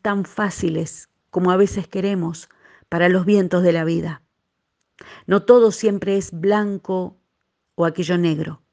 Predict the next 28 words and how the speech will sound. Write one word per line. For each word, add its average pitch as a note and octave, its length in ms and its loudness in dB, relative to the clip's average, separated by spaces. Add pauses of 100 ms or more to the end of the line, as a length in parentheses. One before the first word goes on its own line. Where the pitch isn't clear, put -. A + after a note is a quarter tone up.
(380)
pero E3+ 160 -4
sí A3 140 -2
me A3+ 120 2
impresiona G3+ 640 0
su - 160 -8
conclusión F3 600 -4
al F3 120 -2
final F#3 380 -2
del F#3+ 180 0
libro. D#3 420 -2 (1040)
"Hasta G3 260 0
ahora, G3 460 2 (280)
Señor, F3+ 480 -4 (600)
solo G#3 300 4
había G3+ 360 2
oído G3+ 440 2
de E3+ 120 -4
ti, D#3 300 -16 (140)
pero F#3 180 -6
ahora F#3 420 -2 (440)
te G3 140 2
he G3+ 40 4
visto F3+ 360 -2
con E3+ 180 -4
mis F3 140 -6
propios F#3 680 -6 (100)
ojos". - 580 -6 (600)
Job A3 380 2